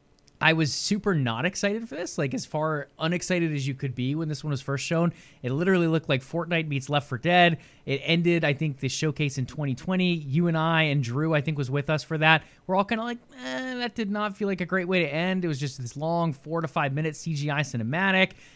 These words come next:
Sure, you saw some cool abilities, but am I really interested in this game? And we were all kind of like a three out of ten on the ending there.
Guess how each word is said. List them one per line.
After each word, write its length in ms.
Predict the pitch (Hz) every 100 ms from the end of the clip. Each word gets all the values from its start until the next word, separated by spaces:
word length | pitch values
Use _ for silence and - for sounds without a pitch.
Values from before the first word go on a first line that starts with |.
| -
Sure, 280 | - 226 226
you 120 | 214
saw 180 | 214 202
some 180 | 170
cool 240 | - 208 185
abilities, 520 | 139 190 190 196 180
but 200 | 165 165
am 100 | 165
I 60 | 151
really 320 | 151 170 170
interested 340 | 170 190 -
in 60 | 170
this 100 | 156
game? 380 | - 202 208 196 - - -
And 100 | 156
we 100 | 233
were 120 | 240
all 80 | 214
kind 200 | 214 202
of 120 | 196
like 160 | 202 185
a 40 |
three 380 | - 170 190 214
out 100 | 185
of 60 |
ten 220 | - 196 196
on 100 | 180
the 140 | 165
ending 320 | 190 170 139
there. 240 | 131 131